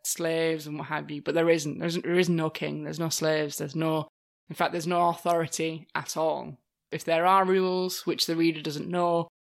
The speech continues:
then they imagine there'd be few. And at this point, we sort of get the impression that the speaker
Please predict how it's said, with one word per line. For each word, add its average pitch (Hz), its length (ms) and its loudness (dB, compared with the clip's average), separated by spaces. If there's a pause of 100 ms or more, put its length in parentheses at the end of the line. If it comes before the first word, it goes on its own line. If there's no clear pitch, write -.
(440)
then 165 240 6
they 160 160 4
imagine 160 420 0
there'd 151 160 -4
be 147 80 -4
few. 147 540 -2
And 165 160 4
at 160 80 4
this 180 140 4
point, 160 300 0
we 156 120 0
sort - 240 2
of - 380 -4 (480)
get - 160 2
the 160 120 2
impression 156 560 -2
that 151 200 -6 (260)
the 160 100 -4
speaker 151 500 -2